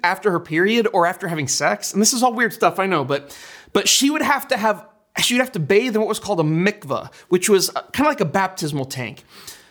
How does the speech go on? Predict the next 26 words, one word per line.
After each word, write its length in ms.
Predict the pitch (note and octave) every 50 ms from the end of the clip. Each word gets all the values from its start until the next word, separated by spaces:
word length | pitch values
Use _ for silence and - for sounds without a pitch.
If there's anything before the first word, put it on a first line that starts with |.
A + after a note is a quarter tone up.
| _ _ _ _ _ _ _ -
But 200 | D3 D3+ G#3 A#3
only 260 | C4+ D#4+ E4 D#4 B3+
married 440 | A3+ G#3+ A#3 C4 D4 D#4+ D4 G#3 F#3
women 300 | E3+ D#3 D3+ E3+ F#3+ F#3
could 200 | - G#3 E3+ D3
bathe 260 | A#3 C#4+ E4 C4 A3
in 80 | F3
a 40 | D3
mikveh. 440 | C3+ B2+ A#2 - - - - - C#3+ _ _ _ _ _ _ _ _ _ - - - - - - E3
Be-, 220 | - C4+ B3+ G#3
because 380 | F3 C4 A3+ C#4 D#4 C#4 - -
they 120 | - -
wanted 360 | A3+ C4+ D4 D#4+ D#4 A#3+ D4+
to 80 | - G#3
discourage 720 | E3+ - G3+ - - - - G#3 C4+ B3+ C4 A3 E3+ -
single 420 | - - - G#3+ G#3+ A3 B3 A#3 G3
women 300 | G#3 G#3+ A3+ B3 B3+ A3+
from 180 | - F#3+ E3
having 280 | D#3 F#3 G3+ F#3+ F3 D3+
sex 560 | - - - E3+ G#3 C4+ - - - - - -
and 180 | F3 D#3+ E3 E3
needing 260 | E3+ F#3+ G3+ A3 G#3
to 100 | - -
be 100 | E3+ F#3
ceremonially 800 | E3+ - - F#3 F#3+ G3+ F#3 E3+ F3 F#3+ G3+ G3 F3+ F3 E3+ E3
cleansed, 600 | - - - C#3+ C#3 F3 A3 C4 A#3+ - - -